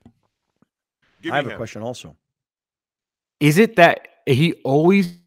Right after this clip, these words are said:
Speaker 1: cares, or is it that he's just simply better as being the number one?
Speaker 3: Okay. All right.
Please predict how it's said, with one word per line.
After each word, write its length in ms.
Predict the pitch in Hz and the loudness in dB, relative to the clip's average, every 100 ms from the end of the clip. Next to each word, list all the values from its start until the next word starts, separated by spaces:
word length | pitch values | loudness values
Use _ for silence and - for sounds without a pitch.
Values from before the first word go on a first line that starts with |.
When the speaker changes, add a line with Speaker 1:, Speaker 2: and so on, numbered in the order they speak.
| - | -4
Speaker 1:
cares, 540 | 202 196 196 208 - _ _ _ - | -2 0 -2 -6 -12 _ _ _ 2
or 160 | 143 | 4
is 80 | 139 | 4
it 60 | 127 | 4
that 140 | 135 | 0
he's 140 | 123 170 | 2 -2
just 180 | 139 - | -4 -8
simply 480 | - - 170 160 147 | -14 -2 -2 0 -2
better 420 | 104 117 120 170 | -2 -2 2 4
as 140 | 143 101 | 4 2
being 260 | 107 139 | -2 0
the 80 | 127 | 0
number 240 | 113 120 95 | 0 0 0
one? 280 | 110 87 - _ _ _ _ _ _ | 0 -2 -6 _ _ _ _ _ _
Speaker 3:
Okay. 320 | 127 151 120 - _ _ | -12 -6 -6 -8 _ _
All 100 | 135 | -10
right. 160 | 110 | -10